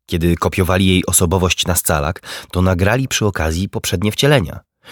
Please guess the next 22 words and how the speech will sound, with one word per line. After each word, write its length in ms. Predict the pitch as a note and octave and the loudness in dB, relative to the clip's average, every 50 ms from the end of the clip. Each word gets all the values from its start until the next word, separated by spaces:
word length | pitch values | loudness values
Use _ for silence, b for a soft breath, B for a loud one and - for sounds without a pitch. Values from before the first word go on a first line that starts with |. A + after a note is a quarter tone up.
| B B B | B B B
Potem 440 | - A#2+ A#2+ - E2+ D#2 F2 G2 G#2 | 0 0 2 2 0 -2 -2 -4 -2
nastąpił 520 | - F#2 F2 - - F#2+ F#2 - - F#2 F2 | -2 -2 -2 0 0 -2 -2 0 -2 -2 0
defekt 420 | F2 F2 - - - D2+ - - | 2 2 0 0 0 -6 -6 -4
scalaka 540 | - - - - E2+ D#2+ D2 D2+ - F2+ F#2+ | -6 -6 -2 -2 -2 0 -2 -2 -2 -2 -2
i 140 | G2 G2+ G2 | -2 -4 -2
przebija 460 | - - A#2 G#2 F#2+ F#2 F#2+ G2 F#2 F#2+ | -2 0 0 2 2 2 2 2 2 0
bez 200 | - - G#2+ - | 0 -2 -2 0
hipnozy. 440 | - A#2+ - - D3 G2+ E2 - - - - _ _ b b b b b b b b b b b b | -2 -6 -2 0 0 0 0 -2 -6 -14 -18 _ _ b b b b b b b b b b b b
Reinkarnacja 720 | - - A#2 C#3+ C3 A2 - G#2 F#2 F2+ G2+ G2 - F2+ D#2+ | -2 2 4 4 4 4 4 2 2 2 2 2 2 0 -2
to 100 | D2+ C#2 | -2 -4
bzdura. 500 | B1+ - - C2+ B1 A1 - - E2 - _ _ _ B B B B B B B B B B _ - | -8 -8 -8 -8 -8 -8 -10 -12 -12 -14 _ _ _ B B B B B B B B B B _ -4
A 60 | D3+ | 2
te 100 | - G3 | 2 4
wszystkie 340 | - - E3 - - C3+ A#2 | 4 4 4 4 4 0 0
książki 540 | - - F#2+ F2 F2+ - - C3 C3 A#2+ - _ _ _ _ - | 2 2 2 2 2 0 -2 -4 -4 -4 -4 _ _ _ _ -8
o 80 | G2+ E2 | -6 -2
życiach, 400 | D#2 F#2 G#2 - C3+ C3 - - | 0 0 2 4 2 2 0 0
po 140 | - F#2+ | -2 -2
życiu 280 | F2 F#2 G#2+ - - C3+ | 0 0 0 2 2 2
i 80 | A#2+ F#2 | 2 2
tak 160 | F#2+ E2+ D#2+ | 0 0 0
dalej? 340 | E2 E2 F#2+ A#2 B2+ C#3 | 0 2 2 2 0 -2